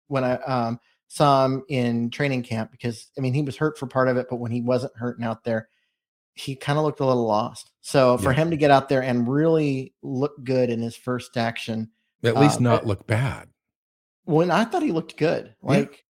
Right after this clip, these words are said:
Speaker 2: Yeah.
Speaker 1: um, I,
Speaker 2: Let's
Speaker 1: I
Speaker 2: give him
Speaker 1: wouldn't,
Speaker 2: some credit.
Speaker 1: I wouldn't say not bad. I'd say I thought he looked good. Um,
Speaker 2: That's
Speaker 1: and
Speaker 2: great. That's, that's awesome. Coming from you, that
Speaker 1: and
Speaker 2: is
Speaker 1: so
Speaker 2: amazing. <laughs>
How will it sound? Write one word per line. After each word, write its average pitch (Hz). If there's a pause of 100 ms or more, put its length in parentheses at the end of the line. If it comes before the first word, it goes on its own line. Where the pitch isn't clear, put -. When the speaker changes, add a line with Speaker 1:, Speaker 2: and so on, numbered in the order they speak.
(140)
Speaker 2:
Yeah. 143
Speaker 1:
um, 135
I, 151
Speaker 2:
Let's 180
Speaker 1:
I -
Speaker 2:
give 165
him -
Speaker 1:
wouldn't, 220
Speaker 2:
some 165
credit. 202 (280)
Speaker 1:
I 156
wouldn't 226
say 202
not 147
bad. 117
I'd 127
say 160
I 151
thought 147
he 156
looked 147
good. - (240)
Um, 156 (280)
Speaker 2:
That's 165
Speaker 1:
and 151
Speaker 2:
great. -
That's, 98 (100)
that's 95
awesome. 87
Coming 98
from 101
you, 85 (160)
that 90
Speaker 1:
and 190
Speaker 2:
is 82
Speaker 1:
so 196
Speaker 2:
amazing. 104 (280)
<laughs> -